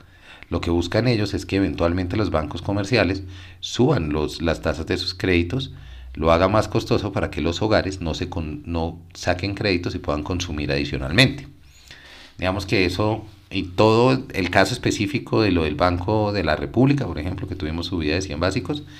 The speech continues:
lo tengo en mi columna de esta semana en Forbes, que se la recomiendo mucho. Y el otro impacto que tiene esta subida para nosotros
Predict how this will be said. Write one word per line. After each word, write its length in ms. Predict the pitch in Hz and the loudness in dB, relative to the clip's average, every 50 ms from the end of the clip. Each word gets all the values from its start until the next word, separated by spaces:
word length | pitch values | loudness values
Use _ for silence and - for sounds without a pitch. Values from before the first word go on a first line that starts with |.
| - - - - - - - | -18 -18 -18 -20 -20 -20 -8
lo 200 | - 98 101 95 | -2 0 0 2
tengo 240 | 98 104 98 101 107 | 2 2 2 2 2
en 60 | 113 | 2
mi 100 | 120 127 | 2 2
columna 360 | 127 - 95 87 85 87 92 104 | 2 2 2 2 2 2 2 2
de 60 | 107 | 2
esta 180 | 107 - 113 | 2 0 -2
semana 300 | 104 - 107 87 80 82 | 0 0 0 0 2 2
en 100 | 85 85 | 0 0
Forbes, 320 | 87 - 120 147 143 139 - | 2 2 2 2 2 -4 -4
que 140 | - 87 76 | -4 -4 -2
se 100 | 76 78 | -2 -2
la 120 | 78 76 | -2 -2
recomiendo 400 | 73 78 - 73 71 71 73 82 | -2 -2 -4 -4 -6 -4 -4 -4
mucho. 320 | 92 104 104 - - 147 151 - - - - - - - - - - - - - - | -4 -4 -4 -4 -6 -6 -8 -10 -16 -18 -20 -20 -18 -20 -20 -20 -20 -20 -20 -14 0
Y 440 | - 127 131 135 139 160 175 170 - - | 4 8 8 8 8 8 6 4 0 0
el 240 | 98 101 95 95 107 | 2 4 4 6 4
otro 240 | 117 135 135 160 | 4 4 4 2
impacto 580 | 151 151 151 - 147 131 - - - - - 76 | 0 0 2 4 4 4 4 4 -4 -4 -6 -4
que 140 | - 87 76 | -4 -6 -4
tiene 220 | 73 82 85 92 | -4 -2 -2 -2
esta 180 | 90 92 95 98 | -4 -4 -4 -4
subida 460 | - - 85 80 78 73 71 71 - | -4 -2 0 0 2 0 0 0 4
para 260 | 92 95 101 107 110 | 6 6 8 8 6
nosotros 680 | 113 117 117 - - 110 82 - - 67 65 - - | 4 2 -2 0 0 -2 -2 -2 -4 -8 -8 -10 -16